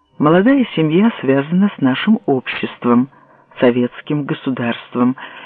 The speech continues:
его организациями и учреждениями. И супругам, безусловно, надо знать о своих правах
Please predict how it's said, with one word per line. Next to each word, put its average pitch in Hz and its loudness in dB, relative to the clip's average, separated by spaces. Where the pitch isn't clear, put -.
его 202 2
организациями 131 2
и 135 0
учреждениями. 139 -2
И 160 4
супругам, 156 2
безусловно, 170 0
надо 165 2
знать 151 -2
о 139 0
своих 135 0
правах 180 0